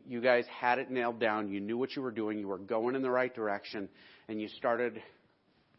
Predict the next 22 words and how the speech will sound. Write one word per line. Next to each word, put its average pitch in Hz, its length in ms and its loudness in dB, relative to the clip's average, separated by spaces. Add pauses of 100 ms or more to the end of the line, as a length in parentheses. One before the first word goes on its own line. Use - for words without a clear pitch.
(640)
started 131 360 0
throwing 127 300 0
it 120 100 -12
to 123 60 -12
the 127 60 -6
wayside. 92 540 -6 (360)
Like, - 260 4 (220)
Gnosticism 151 840 6
didn't 143 200 2
become 156 280 2
popular 151 540 6
in 127 80 2
the 127 80 2
church 165 340 4
because 127 260 -2
it 131 80 -2
was 123 120 -2
a 131 60 -2
great 120 300 -2
set 127 120 -4
of 120 80 -4
teachings. 104 460 -10